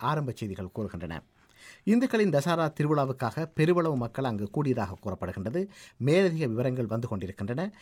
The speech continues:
விழா நடந்த பகுதியில் இருந்து ஒரு குறுகிய வீதியில் மக்கள் கலைந்து சென்ற பொழுதே இந்த நெரிசல் ஏற்பட்டதாக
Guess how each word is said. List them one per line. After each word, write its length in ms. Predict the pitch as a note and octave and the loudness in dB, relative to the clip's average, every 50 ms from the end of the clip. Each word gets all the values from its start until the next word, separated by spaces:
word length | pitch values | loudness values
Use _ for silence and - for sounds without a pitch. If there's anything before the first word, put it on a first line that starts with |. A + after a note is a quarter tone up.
| - - _ - A2+ | -20 -20 _ -8 -2
விழா 280 | A#2 C#3+ D#3+ F#3 F#3 G3 G3 | 0 4 4 4 4 4 0
நடந்த 320 | D#3+ B2 A#2 C3+ D3+ D3+ C3 | -2 -2 -2 0 0 0 0
பகுதியில் 380 | - B2+ A#2+ G#2+ G#2 G2 F#2 A#2 | -2 -2 -2 -2 -2 -2 -2 0
இருந்து 260 | C3+ D3 D#3 D#3+ F3+ G3 F#3+ - | 0 0 0 0 -2 -2 -2 -4
ஒரு 200 | - B2 B2 B2 A2 - | -4 -2 -2 -2 -2 -2
குறுகிய 360 | - D#3+ F3 G3 - - D#3 A#2+ | -2 0 0 0 0 0 -2 -2
வீதியில் 400 | - A2 A#2+ C#3 D3+ E3 F3 D3+ | -2 -2 -2 0 0 0 0 0
மக்கள் 340 | A#2+ A#2 A#2+ - C3 B2 - | -2 -2 -2 -2 -4 -4 -4
கலைந்து 360 | - - B2 C#3+ E3+ F#3 F3+ | -2 -2 0 0 0 0 0
சென்ற 220 | C3+ C3 A#2 G#2 G2+ | 0 -2 0 -2 -2
பொழுதே 320 | - G2+ F#2+ F#2 C3 D#3+ F#3+ - - | -2 -2 -2 -2 -2 -4 -4 -4 -4
இந்த 140 | B2 B2 A#2+ | -2 0 0
நெரிசல் 360 | G#2 A2+ C#3 D3 - D3+ C3 G#2+ | 0 0 0 0 -2 -2 -2 -2
ஏற்பட்டதாக 560 | G2 - G2+ - - F#2+ F#2 F2 - B2 | -2 -4 -6 -6 -4 -6 -6 -6 -4 -4